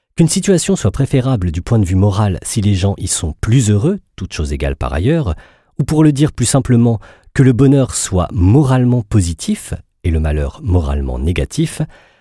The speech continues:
voilà l'axiome indémontrable mais intuitif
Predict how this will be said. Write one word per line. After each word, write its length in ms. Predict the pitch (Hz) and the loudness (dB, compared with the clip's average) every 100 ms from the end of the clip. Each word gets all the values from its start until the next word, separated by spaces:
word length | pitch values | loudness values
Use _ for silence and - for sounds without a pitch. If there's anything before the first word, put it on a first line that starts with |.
| _ | _
voilà 340 | - 110 185 190 | 0 2 4 4
l'axiome 640 | 160 - - - 170 123 - | 2 0 -4 0 4 2 2
indémontrable 800 | 180 165 151 147 - 147 98 87 | 2 4 2 2 -2 -2 -2 -2
mais 160 | 87 101 | -2 -2
intuitif 600 | - 131 - 87 156 175 | -2 -2 -4 -6 -4 -4